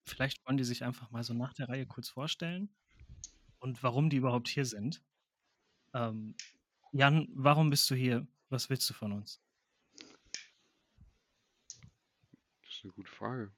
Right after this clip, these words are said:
Speaker 2: Was willst du von uns? <laughs> Du hast mir einen Link
Speaker 1: <laughs>
Speaker 2: geschickt. Wer bist du überhaupt?
Speaker 1: <laughs>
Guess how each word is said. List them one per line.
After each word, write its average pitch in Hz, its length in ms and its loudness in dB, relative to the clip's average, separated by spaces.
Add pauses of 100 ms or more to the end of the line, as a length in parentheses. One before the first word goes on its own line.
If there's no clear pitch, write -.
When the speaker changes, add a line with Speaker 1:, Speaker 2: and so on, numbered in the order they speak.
(120)
Speaker 2:
Was - 140 -18
willst - 200 -8
du 123 60 -14
von - 180 -8
uns? 107 340 0 (220)
<laughs> - 200 -4
Du - 60 -10
hast - 140 -6
mir 196 120 0
einen 190 140 10
Link 190 100 8
Speaker 1:
<laughs> 190 60 10
Speaker 2:
geschickt. - 420 -4 (120)
Wer 101 120 2
bist 104 220 0
du 170 60 0
überhaupt? 98 600 -2 (920)
Speaker 1:
<laughs> - 1200 8